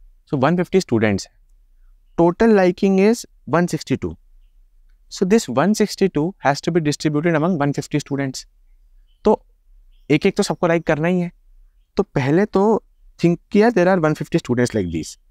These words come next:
So this one sixty में से वन, वन, वन, वन, वन, वन, वन फिफ्टी तो अपन ने यहाँ डिस्ट्रीब्यूट कर दिया, रेस्ट कितने बचे?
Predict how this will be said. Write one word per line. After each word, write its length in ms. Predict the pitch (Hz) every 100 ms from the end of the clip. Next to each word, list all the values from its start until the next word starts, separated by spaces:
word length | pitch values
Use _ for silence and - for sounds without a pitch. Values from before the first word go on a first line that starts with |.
| _ _ -
So 180 | 165
this 180 | 160 185
one 140 | 147 165
sixty 200 | 165 180
में 120 | 170
से 220 | 160 175 196
वन, 260 | 139 156
वन, 220 | 156 160 156
वन, 180 | 151 156
वन, 180 | 147 151
वन, 220 | 139 139
वन, 220 | 120 202 - _ _ _ -
वन 140 | 135 185
फिफ्टी 220 | 175 180
तो 80 | 185
अपन 180 | 175 180
ने 100 | 165
यहाँ 180 | 127
डिस्ट्रीब्यूट 400 | 104 - 95 92
कर 100 | -
दिया, 760 | 78 82 _ _ _ _ _ -
रेस्ट 200 | 196 -
कितने 260 | 170 143 110
बचे? 280 | 92 85